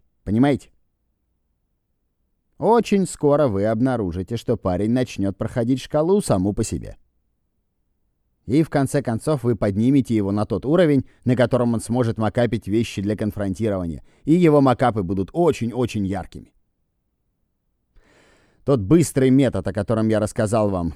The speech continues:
где-то в первый день этого конгресса, здесь не подходит, поскольку парень не желает конфронтировать эти макапы. Вы просто грубо заставляете его делать его макапы очень яркими.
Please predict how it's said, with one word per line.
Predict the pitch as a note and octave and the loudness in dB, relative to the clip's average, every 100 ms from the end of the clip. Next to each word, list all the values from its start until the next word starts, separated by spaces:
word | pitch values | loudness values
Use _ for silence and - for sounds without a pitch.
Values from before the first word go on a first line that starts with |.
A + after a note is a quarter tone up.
| - | -8
где-то | F2 G2 F#2+ | -6 -4 -6
в | - | 2
первый | B2+ G#2+ G#2+ | 2 2 0
день | G#2+ G2 | 0 -2
этого | F2 F2 | -4 -6
конгресса, | F2 G2+ A2 C#3 - A2 E2+ - | -4 -4 0 -2 -2 -6 -6 -14
здесь | - F2 C3+ D#3 - | -16 -2 2 2 0
не | A#2 C3 | 0 0
подходит, | B2+ B2 - A2 F2 D2 - _ _ _ _ _ _ _ _ _ | 0 -4 -4 -4 -4 -6 -18 _ _ _ _ _ _ _ _ _
поскольку | G#2 G2+ - D3 D3 E3+ | -12 -10 -2 -2 0 0
парень | F#3 G3+ A3 G#3+ | 4 4 4 2
не | F#3+ | 2
желает | F#3+ F#3 F3+ F3+ | 2 2 2 2
конфронтировать | F3 E3+ E3 D3 D#3 E3+ D#3 C#3 | -2 0 0 2 4 6 6 4
эти | C3+ C3+ | 2 0
макапы. | B2 A2+ G2+ E2+ B1+ _ _ _ _ _ _ _ _ _ _ _ _ _ - | 0 0 -4 -6 -14 _ _ _ _ _ _ _ _ _ _ _ _ _ -6
Вы | A#2+ | -4
просто | C3+ C3 - A2 | -2 -4 -2 0
грубо | G#2 D3+ F3 C3+ | 6 8 8 6
заставляете | A2 A2+ A2+ G#2 A#2 A#2+ G#2+ | 4 -2 -2 0 2 0 0
его | G2+ | -2
делать | F#2+ A2+ G#2+ F2+ | -2 -2 -2 -4
его | F#2+ G2+ | -4 -2
макапы | G2 F#2 G2+ F#2 | -2 -4 -4 -4
очень | F2+ F#2+ F2 | -6 -6 -6
яркими. | F2 D2+ D2+ C2 | -6 -10 -14 -14